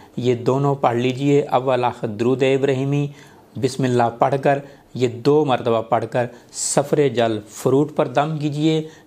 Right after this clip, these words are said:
या अर्जुन का कहवा बनाकर एक कप उस पर दम करके पी लीजिए। इंशाअल्लाह अल्लाह आपको ज़रूर शिफा देगा। तो मैं पढ़ता हूँ, बिस्मिल्लाहिर्रहमानिर्रहीम।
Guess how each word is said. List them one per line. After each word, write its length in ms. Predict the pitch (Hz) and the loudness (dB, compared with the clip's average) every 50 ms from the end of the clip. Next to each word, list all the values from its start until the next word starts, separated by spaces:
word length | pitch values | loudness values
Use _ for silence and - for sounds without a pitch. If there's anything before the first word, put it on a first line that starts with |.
| - - | -14 -4
या 200 | 117 120 131 131 | 0 2 2 2
अर्जुन 500 | 135 - 143 135 135 131 151 151 156 143 | 2 0 -2 -4 -2 0 0 0 0 -2
का 240 | - 127 120 120 123 - - - _ _ _ _ - | -2 0 0 -2 -2 -8 -18 -20 _ _ _ _ -2
कहवा 360 | - 156 147 147 151 165 160 156 | -2 0 0 2 2 2 2 0
बनाकर 600 | 131 123 117 117 113 113 117 113 - 113 113 113 - - _ _ _ - | 0 0 0 0 0 0 0 -2 -2 -4 -4 -4 -8 -18 _ _ _ 0
एक 300 | 127 131 135 135 139 - | 0 0 0 -2 -2 -4
कप 220 | 131 120 - - - | -4 -4 -4 -6 -8
उस 120 | 160 - - | -8 -8 -6
पर 200 | - - 127 117 | -2 -2 -2 0
दम 320 | 98 104 120 127 143 139 | 0 0 0 0 0 -2
करके 460 | 139 131 117 117 113 - 120 113 117 - - - _ _ _ _ - | -2 -2 -2 -2 -2 -2 -2 -4 -4 -6 -14 -20 _ _ _ _ -4
पी 160 | - 160 170 | -2 0 0
लीजिए। 600 | 165 147 120 113 117 120 120 117 117 117 - - - - - - | 2 0 -2 -2 0 0 0 0 0 -2 -6 -12 -20 -10 -4 -2
इंशाअल्लाह 640 | 135 143 139 139 - 127 120 117 117 117 117 113 | -2 -2 -2 -2 0 0 0 2 2 2 0 0
अल्लाह 380 | 117 - - 113 117 120 127 123 | 0 -2 -2 0 0 2 2 0
आपको 420 | 113 113 - - - 117 117 120 - - - _ _ - | 0 -2 -4 -6 -4 -2 -2 -4 -6 -12 -20 _ _ -14
ज़रूर 460 | 110 107 117 123 117 123 131 139 131 | -6 -2 0 2 2 4 2 2 0
शिफा 420 | 131 - - 110 - - 98 92 90 | 0 -2 -6 -4 0 0 0 0 -2
देगा। 340 | 92 92 92 95 90 92 - - - - - - - - - - - - - | -4 -8 -8 -6 -8 -8 -10 -14 -20 -20 -20 -20 -20 -20 -20 -20 -20 -6 -2
तो 80 | - 113 | 0 0
मैं 160 | 120 120 120 | 0 0 0
पढ़ता 280 | - 143 143 - - 160 | -2 -4 -2 0 0 0
हूँ, 260 | 143 147 156 156 - - - - - - - _ - 107 | 2 0 -2 -4 -8 -14 -20 -20 -20 -20 -20 _ -8 -4
बिस्मिल्लाहिर्रहमानिर्रहीम। 3000 | 104 131 143 - - 143 139 131 131 131 135 135 135 143 147 151 156 160 143 131 139 135 127 120 117 123 131 139 139 - - - 123 120 123 127 131 139 147 151 156 151 139 117 107 95 95 98 101 104 101 101 90 90 101 104 104 98 78 | -2 -2 0 0 0 0 0 2 2 4 4 4 4 4 2 2 0 0 -2 -2 -2 -2 -2 0 2 2 2 2 0 -4 -8 -4 0 2 2 4 4 2 2 2 0 0 0 -2 -2 -2 -4 -4 -2 0 0 0 -2 -4 -4 -4 -4 -4 -6